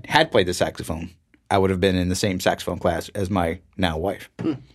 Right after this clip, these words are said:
Speaker 1: But Forby played the saxophone, right?
Speaker 2: Yeah, and so did Anthony.
Speaker 1: Man.
Speaker 2: A bunch of Saxers around here.
Speaker 1: Saxons.
Speaker 2: <laughs>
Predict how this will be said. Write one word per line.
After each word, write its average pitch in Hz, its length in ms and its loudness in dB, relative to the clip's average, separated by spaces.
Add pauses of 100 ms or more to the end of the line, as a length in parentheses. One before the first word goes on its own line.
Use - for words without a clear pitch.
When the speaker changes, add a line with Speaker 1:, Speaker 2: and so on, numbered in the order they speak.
(960)
Speaker 1:
But 110 120 2
Forby 302 240 8
played 98 200 2
the 90 60 -4
saxophone, 80 420 -2
right? 127 140 0 (140)
Speaker 2:
Yeah, 208 300 -4
and 107 200 0
so 123 100 2
did 160 160 2
Anthony. 202 400 -2 (560)
Speaker 1:
Man. 269 260 2 (720)
Speaker 2:
A 104 40 -10
bunch 120 260 -2
of 123 60 -4
Saxers 170 600 2 (160)
around 107 180 2
here. 104 260 0 (460)
Speaker 1:
Saxons. - 600 -6 (280)
Speaker 2:
<laughs> - 120 -10